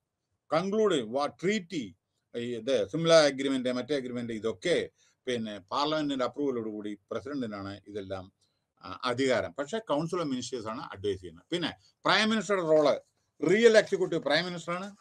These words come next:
നമ്മുടെ, ആ, പിന്നെ റോള് പിന്നെ, ആ, വളരെ അധികം സൂപ്പർ പവറാണ് അദ്ദേഹം. പിന്നെ പി എം, ആ, എപ്പോഴും പ്രസിഡന്റിന് ഓരോരോ കാര്യങ്ങൾ, ഇമ്പോർട്ടന്റ് കാര്യങ്ങൾ അറിയിക്കുന്നു. Leader of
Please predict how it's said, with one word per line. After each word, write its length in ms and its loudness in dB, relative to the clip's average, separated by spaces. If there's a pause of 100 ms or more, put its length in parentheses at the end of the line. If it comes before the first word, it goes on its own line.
(220)
നമ്മുടെ, 320 -2 (520)
ആ, 240 -2
പിന്നെ 420 -10
റോള് 240 2
പിന്നെ, 320 -2 (280)
ആ, 60 0
വളരെ 540 2
അധികം 280 -4 (100)
സൂപ്പർ 400 -2 (300)
പവറാണ് 360 2
അദ്ദേഹം. 500 -4 (340)
പിന്നെ 320 0
പി 160 -4
എം, 320 0 (380)
ആ, 160 -6 (140)
എപ്പോഴും 320 -2
പ്രസിഡന്റിന് 480 -4
ഓരോരോ 380 -6
കാര്യങ്ങൾ, 300 -2
ഇമ്പോർട്ടന്റ് 380 -4
കാര്യങ്ങൾ 320 -4
അറിയിക്കുന്നു. 500 -6 (300)
Leader 280 4
of 160 4